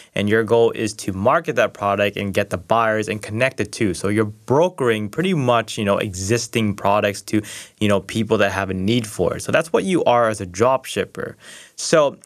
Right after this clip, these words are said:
looking at the whole model itself, is e-commerce really going to go anywhere? Probably not. I mean, at the current recording of, you know, this episode, it's, um,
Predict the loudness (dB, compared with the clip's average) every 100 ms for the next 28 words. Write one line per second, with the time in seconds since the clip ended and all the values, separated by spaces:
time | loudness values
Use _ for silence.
0 | -14 -4 -2 0 -2 -2 -2 0 2 2
1 | 4 2 4 2 0 -2 2 4 2 -2
2 | -8 -6 -6 -2 0 2 2 0 -2 0
3 | 2 2 2 2 2 0 2 4 2 2
4 | 2 2 0 -10 -20 _ 2 4 2 2
5 | 0 0 -2 -4 -2 0 0 -2 -4 -6
6 | -2 0 2 0 -2 2 2 2 0 -4
7 | 0 0 0 -4 0 0 0 0 -2 -2
8 | -4 0 2 2 -2 -10 -18 -2 2 2
9 | 2 2 2 0